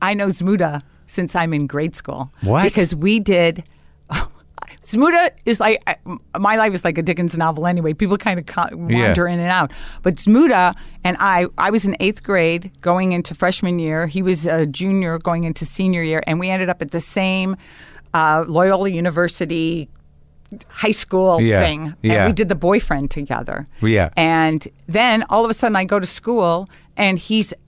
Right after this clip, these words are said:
Speaker 1: he ends up in my show in high school.
Speaker 2: What?
Speaker 1: I was a freshman and he was a senior, and
Speaker 2: Yeah.
Speaker 1: he ended up playing a part in the Mo-, Unsinkable Molly Brown.
Speaker 2: Yeah.
Speaker 1: Then I run into him in New York when I'm doing Grease,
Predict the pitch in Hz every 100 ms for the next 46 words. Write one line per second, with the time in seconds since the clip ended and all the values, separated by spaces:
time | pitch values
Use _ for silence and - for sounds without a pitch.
0 | - 185 214 196 196 - 190 190 170 -
1 | 196 220 180 170 - 170 170 170 196 180
2 | - 151 143 160 214 - - - 120 175
3 | 196 190 - 190 - 180 175 165 180 170
4 | 165 - 175 165 165 123 107 165 165 156
5 | - 175 156 160 147 175 165 - 156 160
6 | 156 143 - 160 - - 165 - 185 165
7 | 170 156 160 151 147 147 147 123 107 92
8 | 90 - 240 254 233 226 233 247 214 196
9 | 190 175 208 208 180 175 175 180 170 151
10 | 151 190 175 185 -